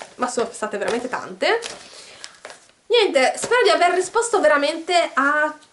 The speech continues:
tutte tutti i vostri commenti, eh, tutte le vostre domande. Eh, spero che quindi adesso mi conosciate un po' meglio. Spero di non avervi delusa, eh, delusi,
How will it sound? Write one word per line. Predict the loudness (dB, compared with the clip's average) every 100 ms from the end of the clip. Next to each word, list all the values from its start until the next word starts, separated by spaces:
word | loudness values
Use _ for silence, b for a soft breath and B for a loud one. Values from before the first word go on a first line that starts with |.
| -10
tutte | 0 2 2 -8 _
tutti | 0 0 0
i | 2
vostri | 2 2 -4 -4 -6 0
commenti, | 4 4 4 2 2 -2 -4 -4 -2 0 -2 -6
eh, | -2 0 0 0 -2
tutte | -2 2
le | 2
vostre | 2 0
domande. | 2 4 4 4 4 4 2 -4 -6
Eh, | 0 0
spero | 0 2 2
che | 2 2 2 0
quindi | -4
adesso | -2 -4 -4 -4 -4
mi | -4 -2
conosciate | -2 -2 -4 -4
un | -6
po' | -2
meglio. | 0 0 0 0 -2 -2 B B B B B
Spero | -8 2 2
di | 4
non | 0
avervi | 2 2 2
delusa, | 2 2 2 2 2 -2 -16 B B B _ -8
eh, | -4
delusi, | -2 -4 -6 -2 -2 -2